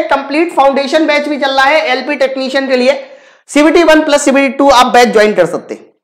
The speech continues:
ठीक है। चलो नहीं भैया अभी एलपी का फॉर्म बिल्कुल नहीं डालना, मैं सबसे पहले request कर लूं, वैकेंसी हंड्रेड वन परसेंट इंक्रीज होगी। अगर आपने अभी से एलपी का फॉर्म भर दिया,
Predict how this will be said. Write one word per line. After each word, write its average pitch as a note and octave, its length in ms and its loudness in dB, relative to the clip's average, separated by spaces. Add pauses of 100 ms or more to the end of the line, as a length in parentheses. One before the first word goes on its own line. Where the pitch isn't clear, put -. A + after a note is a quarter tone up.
ठीक C#4+ 120 -2
है। F#4+ 320 2 (180)
चलो - 380 0
नहीं D4 200 2
भैया F4+ 240 4 (100)
अभी E4 240 4
एलपी D#4+ 360 2
का E4 100 4
फॉर्म D#4 280 4
बिल्कुल C#4+ 300 2
नहीं D#4 100 4
डालना, D4+ 280 4
मैं D4+ 160 4
सबसे C#4+ 280 0
पहले D4 260 2
request C#4 380 0
कर C#4 100 2
लूं, C#4+ 160 4 (840)
वैकेंसी C#4+ 580 2
हंड्रेड C4 420 0
वन D4+ 200 2
परसेंट D4 420 0
इंक्रीज C4 400 0
होगी। C4+ 260 4 (720)
अगर A#3 160 4
आपने D#4 400 4
अभी C4+ 300 2
से D#4 160 -2
एलपी C#4+ 280 2
का C#4+ 100 0
फॉर्म C4+ 280 -2
भर A3+ 140 -2
दिया, D#4 300 4